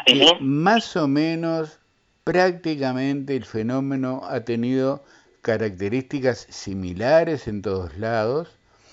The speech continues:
Speaker 1: en cuanto a cuarentena, restricciones, toques de queda, eh,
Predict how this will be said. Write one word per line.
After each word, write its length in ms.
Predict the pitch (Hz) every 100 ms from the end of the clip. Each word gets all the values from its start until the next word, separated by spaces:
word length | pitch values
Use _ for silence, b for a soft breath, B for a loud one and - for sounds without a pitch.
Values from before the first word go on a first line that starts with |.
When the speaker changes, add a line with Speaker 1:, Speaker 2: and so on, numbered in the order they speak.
| b b
Speaker 1:
en 180 | 101 98
cuanto 580 | 85 113 117 110 110 101
a 280 | 107 107 87
cuarentena, 840 | 95 95 87 90 87 110 117 117
restricciones, 1000 | 104 95 - 87 87 - 110 113 110 104
toques 360 | - 101 90 82
de 180 | 90 85
queda, 540 | - 104 107 107 101 b b b -
eh, 420 | 98 90 78